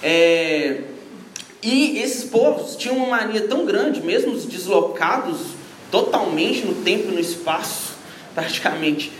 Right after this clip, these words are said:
desse, dessa galera aqui que tá falando com Samuel. Mas eles tinham uma coisa tão forte com o rei, que eles pegavam o rei, os reis,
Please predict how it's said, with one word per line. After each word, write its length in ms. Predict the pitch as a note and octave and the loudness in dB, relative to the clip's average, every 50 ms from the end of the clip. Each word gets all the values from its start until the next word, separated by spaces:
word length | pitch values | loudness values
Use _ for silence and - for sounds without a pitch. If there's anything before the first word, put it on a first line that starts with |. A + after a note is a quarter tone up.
| - - - - - - - | -14 -16 -14 -14 -14 0 4
desse, 280 | E3 F#3 A3+ - - | 6 6 6 6 4
dessa 300 | - F#3+ G#3 A#3 - A#3+ | 2 2 0 0 0 0
galera 420 | A#3+ B3 B3+ B3 G3+ G3 G#3 A3+ A3+ | 0 2 2 4 4 4 4 4 4
aqui 220 | A3+ A3 A3 A3 | 2 2 0 -4
que 100 | A3 G3+ | -4 -4
tá 140 | G#3+ G#3+ A3 | -2 -2 -2
falando 420 | G#3+ G#3+ G#3 G3 G3+ G3+ G#3 A3 | 0 0 0 0 2 0 0 0
com 80 | G#3+ A3 | -2 -4
Samuel. 580 | G#3+ B3 A#3+ B3+ B3+ G#3 F3+ E3+ E3 E3 E3 - - - - - | -2 -2 -2 -2 0 2 4 4 4 2 0 -4 -8 -10 -8 -2
Mas 180 | - G3 G#3+ G#3+ | 0 2 2 2
eles 200 | C4 D4 - - | 2 0 -2 -2
tinham 180 | - C#4 C#4 C#4+ | -2 0 2 4
uma 220 | C#4+ C#4+ C4 - | 4 2 2 2
coisa 260 | A3+ A#3 B3 A#3+ A3+ | 0 2 2 4 2
tão 300 | - A3+ A#3+ C4 - - | 2 2 2 2 2 0
forte 400 | - F3+ G3 A3+ - - - - | 0 0 0 2 2 2 0 -2
com 120 | - G3 F3+ | -2 -2 0
o 40 | |
rei, 480 | E3 E3 F3 A3+ C4+ C#4 - - - - - - - - | 0 2 2 2 2 2 0 -4 -8 -12 -14 -16 -4 -2
que 60 | - | 0
eles 140 | G3 G3+ - | 0 2 0
pegavam 720 | - B3 A#3 - - E3+ E3+ G3 A3+ B3+ B3+ C4+ C4+ C4+ | 0 0 -2 0 0 0 2 2 2 0 0 0 0 0
o 40 | A3 | 2
rei, 340 | G3 G3 G3 G#3 G3+ - - | 2 4 4 4 2 0 -2
os 120 | - - | -6 -4
reis, 420 | - F#3 G3+ G#3 G3+ G#3 - - | 0 0 2 2 2 0 -4 -6